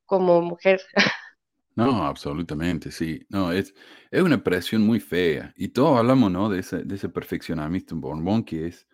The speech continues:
Speaker 2: realmente estresante. Y hablando de personas que no son perfectas, tenemos acá a Bruno. Bruno es un personaje importantísimo, es el tío de Maribel,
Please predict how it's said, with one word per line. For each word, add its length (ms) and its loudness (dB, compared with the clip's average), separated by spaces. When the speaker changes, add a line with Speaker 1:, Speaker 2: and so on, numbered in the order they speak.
Speaker 2:
realmente 460 0
estresante. 800 -8
Y 120 0
hablando 460 0
de 600 0
personas 400 0
que 100 -2
no 120 2
son 160 0
perfectas, 760 0
tenemos 320 2
acá 180 2
a 40 6
Bruno. 500 0
Bruno 260 6
es 60 8
un 100 2
personaje 460 2
importantísimo, 800 0
es 60 0
el 120 -2
tío 240 4
de 60 4
Maribel, 640 0